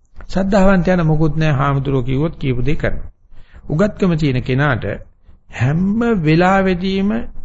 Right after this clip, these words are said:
මොනව හරි දෙයක් වෙන්න හදනකොට මේ හරි පාරක් දන්නේ නැහැ, වැරදි පාරක් දන්නේ නැහැ කියලා විචිකිච්ඡාව ඉස්සරහට යනවා.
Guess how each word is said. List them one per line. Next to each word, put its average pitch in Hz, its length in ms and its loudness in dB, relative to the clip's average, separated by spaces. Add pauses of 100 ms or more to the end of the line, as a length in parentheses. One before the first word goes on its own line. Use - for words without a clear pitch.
(140)
මොනව 208 400 4
හරි 220 240 4
දෙයක් 185 240 0
වෙන්න 190 220 0
හදනකොට 180 460 0 (720)
මේ 123 160 0
හරි 110 260 0
පාරක් 156 360 -2
දන්නේ 175 220 0
නැහැ, 214 120 -2
වැරදි 170 240 -2
පාරක් 156 280 0
දන්නේ 143 200 -2
නැහැ 143 140 -4
කියලා 185 200 -4
විචිකිච්ඡාව 139 520 -6
ඉස්සරහට - 380 -10
යනවා. - 200 -18